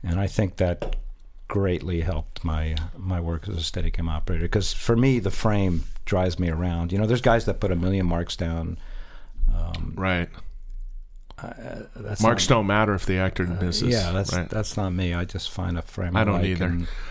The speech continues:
Speaker 2: I'll, I'll mark my foot
Speaker 1: I,
Speaker 2: at
Speaker 1: I
Speaker 2: the,
Speaker 1: mark it for the A Cs,
Speaker 2: at the
Speaker 1: but
Speaker 2: end once in a while.
Speaker 1: Yeah.
Speaker 2: Sometimes for me, um, as a matter of fact, I was doing diopter work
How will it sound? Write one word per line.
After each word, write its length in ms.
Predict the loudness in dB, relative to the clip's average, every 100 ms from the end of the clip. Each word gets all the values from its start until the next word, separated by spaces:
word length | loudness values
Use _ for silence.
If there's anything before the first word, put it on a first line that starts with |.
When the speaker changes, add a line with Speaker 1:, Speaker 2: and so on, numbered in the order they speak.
| 4
Speaker 2:
I'll, 200 | 6 6 4
I'll 140 | 4
mark 320 | 6 4 6
my 140 | 4 4
foot 360 | 4 4 2 0 -4 -4 -4 -6 -8 -10 -10 -10 -8 2
Speaker 1:
I, 60 | 2
Speaker 2:
at 140 | 4
Speaker 1:
I 100 | 4
Speaker 2:
the, 40 | 4
Speaker 1:
mark 180 | 4 2
it 80 | 0
for 100 | 2
the 120 | 2
A 100 | 0
Cs, 260 | -2 0
Speaker 2:
at 120 | 2 2
the 100 | 2
Speaker 1:
but 120 | 4
Speaker 2:
end 200 | 4 4
once 220 | 2 2
in 60 | 2
a 40 |
while. 340 | 2 2 2 0
Speaker 1:
Yeah. 180 | -4 -8 -10 -6
Speaker 2:
Sometimes 440 | 4 4 6 4 4
for 160 | 4 4
me, 360 | 4 4 2 0 -10 -16 -10 2
um, 480 | 4 4 2 0 -4 -12 -14 -16 -18 -20 -20 -20 -20 -18 2
as 120 | 4 6
a 20 |
matter 140 | 2
of 60 | 4
fact, 240 | 4 4
I 60 | 4
was 140 | 4
doing 280 | 2 2 4
diopter 580 | 4 4 4 2 2 2
work 380 | 0 0 0